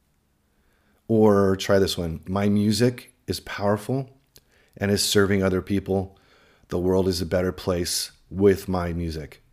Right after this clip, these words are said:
So I use these and others like it a lot when I'm having,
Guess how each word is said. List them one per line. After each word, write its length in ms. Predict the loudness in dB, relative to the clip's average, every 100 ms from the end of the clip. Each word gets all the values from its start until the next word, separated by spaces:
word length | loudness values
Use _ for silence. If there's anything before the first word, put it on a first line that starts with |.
| _ _ _ _ _ _ _ _ _
So 160 | -6 0
I 60 | 4
use 240 | 4 4
these 420 | 4 4 2 -2
and 200 | -6 -6
others 400 | -4 0 0 0
like 260 | -2 -2 -2
it 160 | -4 -4
a 40 |
lot 600 | -8 -6 -4 -4 -4 -8 -8 _ _ _ _
when 360 | -8 -4 -2 -4
I'm 180 | -4 -6
having, 500 | -4 -2 -2 -4